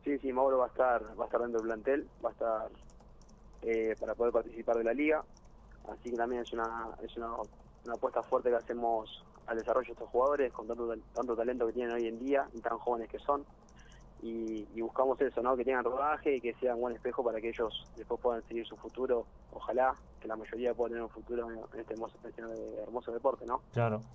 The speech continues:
Speaker 2: claro. Bueno, para, para el grupo también es importante contar con un jugador que es muy joven, pero que tiene experiencias muy distintas a las que quizás han vivido ellos, ¿no?
Speaker 1: Claro, claro, sin duda que sí.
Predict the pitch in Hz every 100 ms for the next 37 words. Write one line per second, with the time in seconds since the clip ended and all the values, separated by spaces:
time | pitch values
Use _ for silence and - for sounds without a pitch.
0 | - 135 123 156 156 131 131 123 117 131
1 | 135 139 170 190 165 147 151 139 135 127
2 | 147 175 165 127 120 135 135 127 127 127
3 | 123 127 135 117 - - - 139 139 165
4 | 165 196 190 196 196 156 131 117 120 131
5 | 156 143 135 135 160 151 147 127 156 147
6 | 131 165 165 123 123 120 120 110 113 135
7 | 139 127 120 135 156 135 117 110 139 -
8 | - - - - - - - - - -
9 | 123 123 120 123 123 - 120 131 120 117
10 | 131